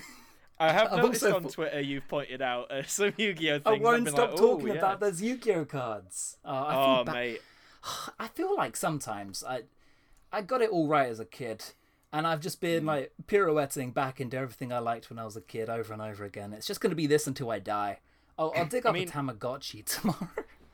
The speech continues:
Speaker 1: Oh god, I was never allowed a Tamagotchi. I can't. I think I did ask for one, but I,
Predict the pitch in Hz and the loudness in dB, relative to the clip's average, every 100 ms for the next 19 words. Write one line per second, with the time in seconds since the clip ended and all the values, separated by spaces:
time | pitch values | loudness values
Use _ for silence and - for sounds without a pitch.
0 | - _ _ _ 113 101 98 117 123 143 | -20 _ _ _ -8 -8 -6 -6 0 0
1 | 156 143 131 98 101 135 135 - 92 90 | 0 -4 -6 -6 -2 -2 -2 -10 -14 -12
2 | 90 - - 131 - 247 190 - 302 311 | -12 -10 -8 -8 -4 -4 -4 -6 -10 -8
3 | 254 214 196 - - 98 85 92 101 - | -4 -2 -2 -4 -10 -10 -10 -10 -6 -4